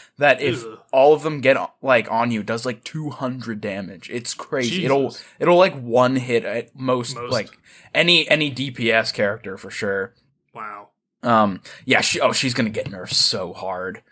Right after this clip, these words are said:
Speaker 2: I mean,
Speaker 1: Uh.
Speaker 2: Blizzard loves balance. They're great at it.
Speaker 1: Mm-hmm. Yeah, Blizzard also loves just D P S characters, apparently, because that's
Speaker 2: Yep.
Speaker 1: all they ever invest in,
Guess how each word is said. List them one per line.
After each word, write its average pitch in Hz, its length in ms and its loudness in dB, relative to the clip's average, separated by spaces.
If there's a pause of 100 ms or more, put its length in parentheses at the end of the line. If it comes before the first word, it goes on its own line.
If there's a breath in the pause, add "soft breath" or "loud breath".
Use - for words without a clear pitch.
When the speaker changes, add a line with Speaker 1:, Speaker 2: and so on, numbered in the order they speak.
(640 soft breath)
Speaker 2:
I 127 100 -6
mean, 147 180 -6
Speaker 1:
Uh. 95 360 -2
Speaker 2:
Blizzard 156 300 2
loves 156 240 0
balance. 143 680 0 (220)
They're 123 140 -8
great 151 260 4
at 113 220 -2
it. 117 160 -16 (360)
Speaker 1:
Mm-hmm. 110 380 -2 (720)
Yeah, 143 100 2
Blizzard 135 320 0
also 196 300 4
loves 135 340 4
just 123 480 0
D 117 160 2
P 107 180 -2
S 107 200 2
characters, 92 560 -6
apparently, 92 640 -12
because 104 260 -12
that's 120 140 -4
Speaker 2:
Yep. 160 200 4
Speaker 1:
all 107 200 4
they 107 180 4
ever 95 300 -4
invest 104 560 -4
in, 90 300 -14